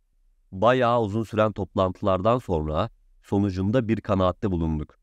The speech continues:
Bizim için değerin her zaman çok yüksek. Fevri bir olaydan bir yere varmak zor. Yaşanan bu olay bizim programımızın çizgisinin çok dışına çıktığı için Sema, seni maalesef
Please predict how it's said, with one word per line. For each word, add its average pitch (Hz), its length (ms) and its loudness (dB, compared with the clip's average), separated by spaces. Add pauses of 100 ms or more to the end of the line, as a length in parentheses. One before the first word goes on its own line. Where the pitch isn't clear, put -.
(720)
Bizim 117 280 2
için 135 400 0
değerin 95 480 -2
her 120 180 2
zaman 110 340 0
çok 101 240 -4
yüksek. - 500 -10 (520)
Fevri 113 440 0
bir 127 60 0
olaydan 107 580 0
bir 104 80 -2
yere 101 260 2
varmak 101 440 0
zor. 87 220 0 (1000)
Yaşanan 139 520 0
bu 175 140 0
olay 113 320 0
bizim 117 240 -2
programımızın 95 760 0
çizgisinin 98 580 -2
çok 120 280 -2
dışına 101 260 -2
çıktığı - 360 -6
için 107 420 0 (280)
Sema, 104 500 0
seni 104 340 -2
maalesef 104 680 -2